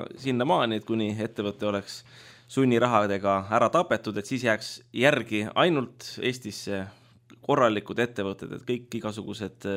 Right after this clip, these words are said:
mingisugused, patustajad ja, ja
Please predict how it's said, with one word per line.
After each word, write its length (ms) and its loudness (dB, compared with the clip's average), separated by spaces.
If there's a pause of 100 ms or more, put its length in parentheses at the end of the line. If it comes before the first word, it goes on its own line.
mingisugused, 760 -8 (960)
patustajad 680 4
ja, 280 4 (260)
ja 160 -6